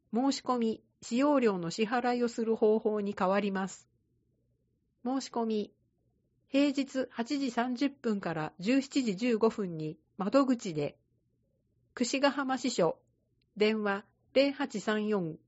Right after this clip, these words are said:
二五の零五二五。なお、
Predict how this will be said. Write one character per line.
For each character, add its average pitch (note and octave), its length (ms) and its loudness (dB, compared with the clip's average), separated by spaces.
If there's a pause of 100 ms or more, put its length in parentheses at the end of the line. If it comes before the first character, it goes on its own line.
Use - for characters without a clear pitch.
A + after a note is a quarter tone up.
二 C4+ 260 0
五 A#3+ 260 4
の D#3+ 280 -4
零 B3 240 4
五 A#3 220 2
二 G#3 260 -2
五。 G3 360 4 (1000)
な A#3+ 180 -2
お、 F#3+ 140 -6